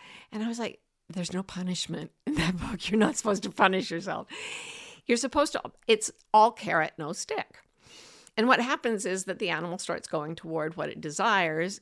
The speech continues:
and it's not fleeing pain. And I thought, "Hmm, this is the key to the no pressure." And I thought, "Okay, wh-, how do I pull myself forward?"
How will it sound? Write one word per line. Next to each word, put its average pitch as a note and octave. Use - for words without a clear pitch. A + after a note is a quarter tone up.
and G#3
it's G#3+
not A3+
fleeing A3+
pain. F3
And E3+
I E3+
thought, D#3+
"Hmm, E3
this G#3+
is F3
the F3
key -
to -
the E3+
no E3
pressure." -
And G3+
I G#3
thought, G3+
"Okay, G3
wh-, -
how A#3
do E4+
I D4+
pull A3
myself E3
forward?" -